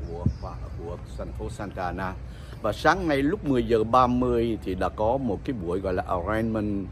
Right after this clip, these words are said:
giữa ông cựu giám sát viên Andrew Đỗ với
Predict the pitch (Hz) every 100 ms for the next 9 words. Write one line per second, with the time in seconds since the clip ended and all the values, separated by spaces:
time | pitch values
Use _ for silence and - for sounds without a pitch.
0 | 90 85 92 101 98 104 - - - -
1 | - 95 92 - 113 - 123 113 98 -
2 | 107 101 98 95 80 87 92 95 110 127